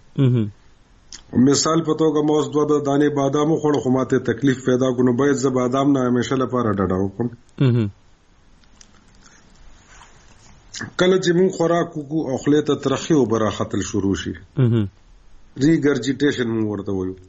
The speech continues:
Speaker 1: مهم.
Speaker 2: نو دا د معدې عوارض دي.
Speaker 1: ښه.
Speaker 2: کله چې موږ خوراک وکړو
Speaker 1: مهم.
Speaker 2: او خېټه وپړسېږي،
Speaker 1: مهم.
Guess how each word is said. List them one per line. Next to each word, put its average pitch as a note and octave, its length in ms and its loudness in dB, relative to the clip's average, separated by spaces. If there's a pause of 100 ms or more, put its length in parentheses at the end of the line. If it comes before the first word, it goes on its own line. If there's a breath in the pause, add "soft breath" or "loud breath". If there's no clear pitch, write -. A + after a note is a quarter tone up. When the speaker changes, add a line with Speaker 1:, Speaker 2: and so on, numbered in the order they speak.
Speaker 1:
مهم. A#2+ 320 0 (1700)
Speaker 2:
نو D3 240 2
دا E3+ 160 0 (260)
د - 20 -2
معدې C3 460 2 (380)
عوارض F#2+ 520 -2
دي. E2 100 -8 (760)
Speaker 1:
ښه. G#2 180 0 (320)
Speaker 2:
کله F3 280 0
چې E3 120 0
موږ E3+ 200 2
خوراک D#3+ 600 -2
وکړو B2 320 -4 (460)
Speaker 1:
مهم. A#2 300 0 (420)
Speaker 2:
او C3+ 60 -8
خېټه E3 440 0 (120)
وپړسېږي، G2 720 -2 (220)
Speaker 1:
مهم. A#2 300 0